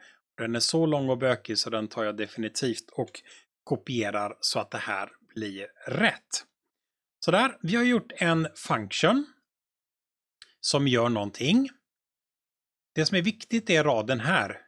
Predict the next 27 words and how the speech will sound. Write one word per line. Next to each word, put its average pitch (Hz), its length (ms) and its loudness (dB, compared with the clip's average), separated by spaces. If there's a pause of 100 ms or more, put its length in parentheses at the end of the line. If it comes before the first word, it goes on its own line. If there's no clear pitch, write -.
(120)
V-, 165 360 -4 (320)
eh, 131 540 -2
add 165 160 -4
action. 139 580 0 (520)
När 214 560 4
händelsen 147 1120 0 (220)
eller 127 480 -2
hooken 180 840 0
inträffar 147 840 0 (240)
som 127 260 0
heter 135 360 0
V 123 260 0
P - 340 -6
N 113 180 -4
Q 110 280 -4
scripts, - 580 0
det 147 80 -2
vill 135 120 -2
säga 117 340 2 (280)
när 143 260 2
Wordpress 180 680 0
håller 120 280 0
på 156 460 -2 (260)
att 120 220 -6
lägga 120 360 -2
till 107 440 -6
skript, - 800 0